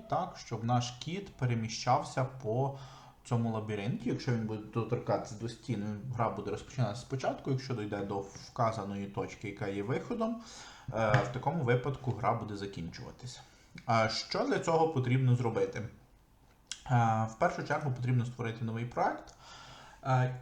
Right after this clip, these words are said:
і, е, розробити відповідний, е, лабіринт.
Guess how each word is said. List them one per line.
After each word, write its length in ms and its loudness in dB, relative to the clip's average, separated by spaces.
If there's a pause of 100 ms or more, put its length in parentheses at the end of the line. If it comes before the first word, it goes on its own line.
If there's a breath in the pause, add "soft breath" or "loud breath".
(100)
і, 360 -6 (520 loud breath)
е, 140 4
розробити 800 4
відповідний, 920 4 (500 loud breath)
е, 260 2
лабіринт. 580 0